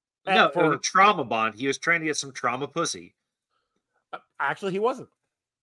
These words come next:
Speaker 1: He was
Speaker 2: She
Speaker 1: not.
Speaker 2: was
Speaker 1: She
Speaker 2: trying to
Speaker 1: was.
Speaker 2: get some trauma dick.
Speaker 1: Yeah, that, that's really more what it was. Um,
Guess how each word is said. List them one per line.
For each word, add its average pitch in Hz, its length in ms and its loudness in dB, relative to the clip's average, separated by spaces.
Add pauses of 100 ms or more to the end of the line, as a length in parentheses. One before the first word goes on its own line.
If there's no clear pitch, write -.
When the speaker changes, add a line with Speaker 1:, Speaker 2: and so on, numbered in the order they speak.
(1000)
Speaker 1:
He 233 140 -6
was 220 140 4
Speaker 2:
She - 140 6
Speaker 1:
not. 117 60 0
Speaker 2:
was 127 80 0
Speaker 1:
She - 80 -4
Speaker 2:
trying 147 220 2
to 139 60 -8
Speaker 1:
was. - 20 -2
Speaker 2:
get 151 140 4
some 156 160 -4
trauma 110 400 -2
dick. 127 520 0
Speaker 1:
Yeah, 147 160 -2
that, 160 200 2
that's 160 240 0
really 143 160 0
more 131 200 -2
what 117 100 -4
it 107 40 -8
was. 107 260 -12 (360)
Um, 131 560 -2